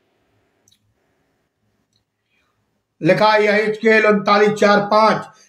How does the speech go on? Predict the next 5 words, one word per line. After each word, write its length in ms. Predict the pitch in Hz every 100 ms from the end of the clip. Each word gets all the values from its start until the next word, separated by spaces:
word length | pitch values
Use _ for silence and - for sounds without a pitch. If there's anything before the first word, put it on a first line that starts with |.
| -
सत्रह 380 | 202 196 208 202
बीस, 300 | 202 208 -
प्रकाशित 460 | 208 202 214 208 208 208
वाक्य 240 | 208 202
उन्नीस, 720 | 196 196 208 185 - - _